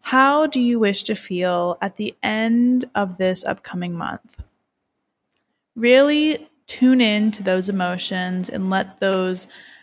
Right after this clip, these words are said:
be your guide for how you are going to transform into an entirely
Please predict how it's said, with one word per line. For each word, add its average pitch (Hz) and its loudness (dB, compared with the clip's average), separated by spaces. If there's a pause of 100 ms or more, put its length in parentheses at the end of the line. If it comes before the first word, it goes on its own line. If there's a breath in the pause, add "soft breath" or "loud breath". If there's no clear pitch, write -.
(200 loud breath)
be 240 0
your 254 4
guide 180 0
for 170 -4
how 202 -4
you 196 -6
are 196 -6
going 185 -4
to 190 -10
transform 175 -8
into 185 -8
an 185 -8 (240)
entirely 240 -2